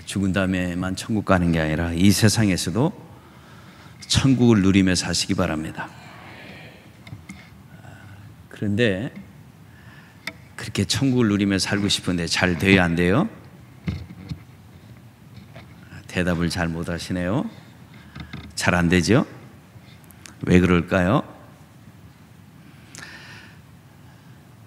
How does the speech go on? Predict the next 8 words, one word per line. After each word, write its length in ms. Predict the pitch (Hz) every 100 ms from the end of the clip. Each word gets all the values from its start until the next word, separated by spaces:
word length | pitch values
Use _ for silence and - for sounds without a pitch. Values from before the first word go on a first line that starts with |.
| - - - -
악이라는 680 | - 95 98 120 123 107 92
것이 320 | 85 82 -
이 60 | 90
세상에 480 | 78 90 - 85 107
존재합니다. 800 | 104 90 85 76 73 - - - - - - - - -
그래서 520 | - - 98 87 104
생각하는 640 | 110 - 151 143 123 123
사람이라면 800 | 110 117 107 98 92 90 104 165